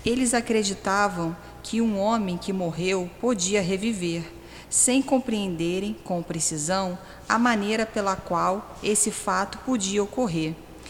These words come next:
e designavam pelo nome de ressurreição o que o espiritismo chama, mais acertadamente, de reencarnação. Efetivamente, a ressurreição faz supor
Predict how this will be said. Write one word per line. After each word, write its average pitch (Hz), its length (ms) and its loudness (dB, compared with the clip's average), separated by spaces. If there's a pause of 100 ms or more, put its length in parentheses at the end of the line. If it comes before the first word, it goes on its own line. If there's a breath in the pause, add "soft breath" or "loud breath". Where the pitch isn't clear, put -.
(260 loud breath)
e 220 120 2
designavam 220 1120 2
pelo 196 260 0
nome 190 380 -2
de 180 140 -2
ressurreição 170 960 0 (320 loud breath)
o - 80 -6
que 226 200 -4
o 214 40 2
espiritismo 214 920 2
chama, 165 560 0 (320 loud breath)
mais 208 360 0
acertadamente, 185 1120 -2 (240 loud breath)
de 185 120 -2
reencarnação. 190 1040 0 (800 loud breath)
Efetivamente, 196 1200 0 (200)
a 123 120 2
ressurreição 185 1080 2 (180)
faz 208 240 4
supor 196 580 2